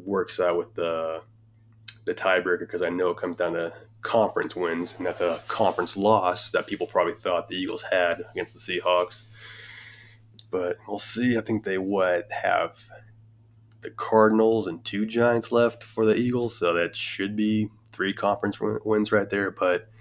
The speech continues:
you know, I'll, I'll get into it later, but Jalen Hurts looked rough. That offense looks just mediocre with the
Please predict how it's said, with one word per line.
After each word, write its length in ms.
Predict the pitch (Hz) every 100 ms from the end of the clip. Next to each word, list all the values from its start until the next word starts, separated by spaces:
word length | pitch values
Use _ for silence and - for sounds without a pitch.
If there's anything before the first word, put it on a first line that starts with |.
| - -
you 60 | - - - - -
know, 140 | 92
I'll, 100 | 95 104
I'll 60 | 113
get 140 | 123
into 260 | 110 104 101
it 80 | 90
later, 280 | 101 110
but 140 | 92 -
Jalen 400 | - - 123 107
Hurts 300 | 113 117 -
looked 360 | 85 - - - - - -
rough. 680 | - 98 - - - - - - -
That 140 | 98
offense 580 | 95 92 104 98 - -
looks 600 | 92 90 - - - - - _ _ - -
just 260 | - 87 -
mediocre 880 | 92 98 98 92 90 90 82 90 87
with 140 | 85
the 240 | 82 80